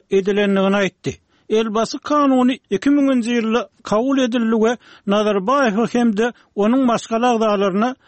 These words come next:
döwlete watana dönüklük aýplamalary başga kaziýet işlerine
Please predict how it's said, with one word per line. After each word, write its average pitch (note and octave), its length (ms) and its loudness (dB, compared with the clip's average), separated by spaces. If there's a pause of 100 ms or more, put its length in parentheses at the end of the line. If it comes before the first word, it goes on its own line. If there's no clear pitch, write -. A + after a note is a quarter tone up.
(140)
döwlete A3 540 0 (140)
watana A3 540 0
dönüklük B3+ 540 0 (140)
aýplamalary A3 1000 0 (100)
başga G#3+ 320 -2
kaziýet A#3 640 -2
işlerine G3+ 800 0